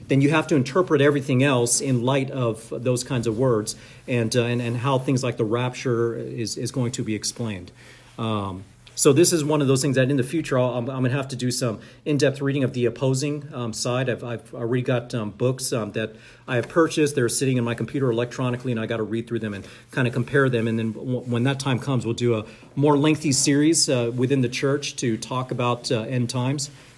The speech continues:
Um, but, you know, when you read this, I mean, if you just read this and, and interpret it literally, I mean, it's, uh, it, it's hard to argue against a rapture. Um, that, uh, that, that the dead will be brought up to Christ, and, and the church will be,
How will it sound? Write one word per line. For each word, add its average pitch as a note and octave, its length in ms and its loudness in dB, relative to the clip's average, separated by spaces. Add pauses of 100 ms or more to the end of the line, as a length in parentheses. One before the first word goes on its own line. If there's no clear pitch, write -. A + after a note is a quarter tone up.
Um, A2+ 220 0
but, B2 320 2
you D3+ 80 0
know, D3+ 100 2
when C#3 140 2
you C3+ 80 2
read D#3 240 4
this, C3 220 2
I C#3 60 2
mean, C3+ 120 4
if C3+ 140 2
you C#3 60 -2
just F3 260 2
read D#3 280 2
this B2+ 380 2
and, A#2+ 220 -2
and A#2 320 -6 (200)
interpret E3 520 2
it B2 320 2
literally, C3 580 4 (400)
I A#2 120 -6
mean, B2 180 0
it's, B2+ 260 0
uh, A#2+ 160 0
it, B2 240 -2
it's B2 160 -4
hard C3+ 200 -2
to A#2+ 80 -2
argue A#2 220 0
against G#2+ 300 -6
a G#2+ 60 -10
rapture. F#2+ 420 -10 (560)
Um, G2 280 -10
that, G#2 340 -6
uh, G2+ 140 -6
that, G#2+ 240 -8
that A2 140 -6
the A2+ 60 -4
dead C3 340 4
will B2 120 2
be B2 160 0
brought B2 240 0
up B2 120 -4
to A#2+ 80 -4
Christ, A#2+ 460 -2
and, G#2 160 -6
and G#2+ 140 -8
the G#2+ 40 -12
church C3+ 400 -4
will B2 120 0
be, A#2+ 280 0